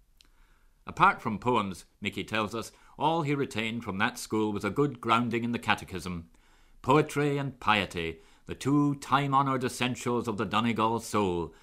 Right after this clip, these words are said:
from the dove of the church down to my own mother. Mickey's piety, though, could be overtaxed,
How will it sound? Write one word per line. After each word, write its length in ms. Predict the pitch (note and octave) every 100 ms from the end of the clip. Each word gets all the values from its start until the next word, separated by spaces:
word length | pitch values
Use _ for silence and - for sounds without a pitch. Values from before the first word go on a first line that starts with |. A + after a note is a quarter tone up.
| - -
from 200 | G2+ F#2+
the 80 |
dove 220 | E2+ C3 D3+
of 120 | C3+
the 100 | D3+
church 520 | - A#2 A#2+ - -
down 300 | - A2 A2+
to 80 | A#2
my 180 | A2+ A2+
own 280 | G2 G2+ A2
mother. 320 | F#2 F2 D#2 _ _ _ - - - _ - _
Mickey's 360 | C#3 F3 C3+ F#2+
piety, 420 | B2+ D3 A2+ F#2+
though, 220 | F#2 A#2+
could 300 | A#2+ - B2
be 120 | A#2+ -
overtaxed, 840 | G#2 F#2+ - C#3+ A2+ - -